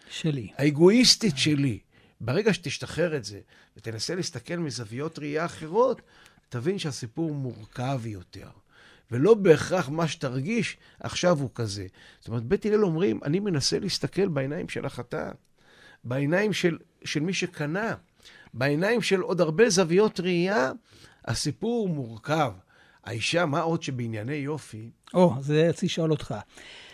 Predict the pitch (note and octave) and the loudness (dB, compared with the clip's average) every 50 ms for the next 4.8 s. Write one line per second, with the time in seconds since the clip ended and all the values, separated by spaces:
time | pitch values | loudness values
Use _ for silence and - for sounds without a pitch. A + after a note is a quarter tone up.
0 | - - - - - - D#3 D#3 E3 D#3 D#3+ D3 C#3+ C#3+ E3 G3 G#3+ G#3 F3 F#3 | -20 -20 -20 -12 -4 0 2 2 2 2 2 2 4 4 4 6 6 4 4 4
1 | F#3 F3+ - E3 F3+ G3+ G3 E3 D3 D#3 F3 - - G3 D#3 - - - B2+ A#2 | 2 2 4 4 4 6 6 6 6 4 2 2 0 -2 -4 -4 -4 -6 -8 -6
2 | - - C#3+ C#3 C#3+ C3+ A#2+ A#2+ A#2+ B2+ B2 A#2+ A#2 A2+ A#2 B2+ C#3+ D3 C#3 C3+ | -4 -2 -2 0 0 0 -2 -2 -4 -4 -4 -4 -4 -2 -2 -2 -2 0 0 0
3 | C3 B2+ A#2+ A#2 G#2+ - - - - - - - - - - _ - - C3 D3+ | -2 -2 -4 -6 -8 -12 -16 -20 -20 -18 -20 -20 -20 -20 -20 _ -10 -4 0 2
4 | E3 F3 D#3 - - - F3 F#3 G#3 G#3 G3 G#3 G3+ G3+ G3 | 2 2 2 0 2 4 4 6 6 6 6 6 6 6 6